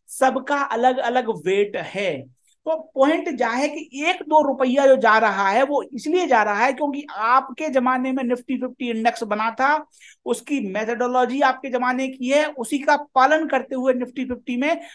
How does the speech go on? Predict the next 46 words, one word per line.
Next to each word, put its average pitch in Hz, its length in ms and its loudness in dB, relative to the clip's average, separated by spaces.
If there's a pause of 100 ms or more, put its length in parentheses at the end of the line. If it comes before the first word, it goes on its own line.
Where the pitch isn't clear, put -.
(140)
अडानी 226 340 -2
को 196 140 -4
शामिल 196 300 -4
करा 208 240 4
गया 214 220 0
है। 208 180 -4 (400)
कल 262 140 6
को 277 140 4
अगर 262 300 6
नियम 254 320 0
कायदों 240 320 0
को 226 100 -2
पालन 240 340 -2
नहीं 302 180 -2
करेगा 277 320 2
तो 156 160 -10
निकाल 180 300 0
फेंकेंगे 262 460 -4
वो 240 140 -2
उसको, 233 320 -6 (240)
उसके 185 240 -10
लिए 180 160 -8
आपको 175 300 -8
इंतजार 247 340 -4
करना 247 280 -2
पड़ेगा, 202 340 -2
उनकी 233 280 -4
जगह 180 260 -2
नई 214 180 0
कंपनियां 262 460 2
आ 233 60 2
जाएंगी। 220 460 0 (320)
दूसरा, 208 520 -2 (380)
ईपीएफ़ 277 540 2
में 285 180 2
जो 277 80 0
लोग 269 220 2
निवेश 262 360 4
करते 214 340 0
हैं 220 160 -4
कर्मचारी, 202 640 -2
वो 285 140 2
चाहते 277 420 2
हैं 277 120 0
हायर 185 320 2
रिटर्न। 175 380 -6